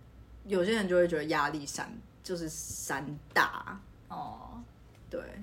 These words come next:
Speaker 1: 就是，还是说，因为你的，你当时的感觉是那个嘛，觉得好像不够努-，就是被说不够努力嘛，委屈感嘛。
Speaker 2: 对。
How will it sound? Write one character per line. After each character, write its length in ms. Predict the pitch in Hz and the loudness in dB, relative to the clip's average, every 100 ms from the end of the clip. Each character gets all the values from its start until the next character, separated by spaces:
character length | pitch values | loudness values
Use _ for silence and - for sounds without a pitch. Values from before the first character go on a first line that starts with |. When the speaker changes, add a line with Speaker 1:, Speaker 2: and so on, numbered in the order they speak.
| - | -8
Speaker 1:
就 120 | 277 | -6
是， 720 | 262 240 214 190 180 180 202 202 - - - - - - - | 0 2 2 2 0 -2 -4 -8 -18 -20 -20 -20 -20 -20 -10
还 200 | - 277 | -4 -2
是 200 | 320 415 | 0 -2
说， 360 | - 349 311 320 | 2 2 4 2
因 120 | 330 | 2
为 60 | 427 392 | 4 6
你 140 | 196 | 6
的， 220 | 185 180 | 6 4
你 180 | 190 190 | 4 4
当 180 | 247 359 | 6 8
时 100 | 339 | 8
的 60 | |
感 160 | 196 165 | 6 2
觉 120 | 156 | -2
是 280 | 170 226 190 - - - - - | -2 0 0 -4 -18 -20 -12 -4
那 140 | 208 | -2
个 100 | 190 | -2
嘛， 300 | 156 - - | -4 -6 -4
觉 180 | - 165 | 0 6
得 160 | 170 | 6
好 140 | 160 147 | 6 0
像 180 | 180 214 | -2 -2
不 80 | |
够 160 | - 160 | -2 -4
努-， 80 | - - - | -4 -12 -14
就 120 | - 202 | -8 -6
是 80 | |
被 200 | 196 185 | 0 2
说 200 | 160 165 | 4 2
不 100 | 147 | -2
够 120 | - 135 | -4 -8
努 140 | 120 - | -8 -12
力 160 | 151 120 | -12 -14
嘛， 100 | - - - - - - - - - | -14 -18 -20 -20 -20 -20 -18 -18 -2
委 180 | 170 131 | 2 2
屈 300 | - 175 160 | -2 -4 -2
感 160 | - - - | -4 -6 -14
嘛。 60 | - - - - - - - - - - | -16 -18 -18 -18 -18 -18 -18 -18 -18 -8
Speaker 2:
对。 280 | 233 185 | -4 -4